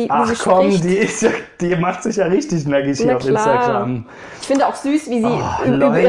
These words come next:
Speaker 1: ihre Nippel so leichte Sternchen und leichte Lichtchen legt, die einfach mal nichts bringen.
Speaker 2: Alter.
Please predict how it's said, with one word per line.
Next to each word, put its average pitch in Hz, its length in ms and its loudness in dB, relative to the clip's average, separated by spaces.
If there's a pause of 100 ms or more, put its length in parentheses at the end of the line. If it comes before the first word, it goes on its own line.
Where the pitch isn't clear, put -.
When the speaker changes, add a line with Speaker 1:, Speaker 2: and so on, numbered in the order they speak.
Speaker 1:
ihre 123 160 4
Nippel 262 400 -2
so 240 80 4
leichte 233 340 0
Sternchen 233 640 -2
und 226 120 2
leichte 233 260 0
Lichtchen 254 500 -2
legt, 226 180 2
die - 60 0
einfach 214 220 0
mal 214 180 -2
nichts - 540 -6
bringen. 151 600 4
Speaker 2:
Alter. 131 500 0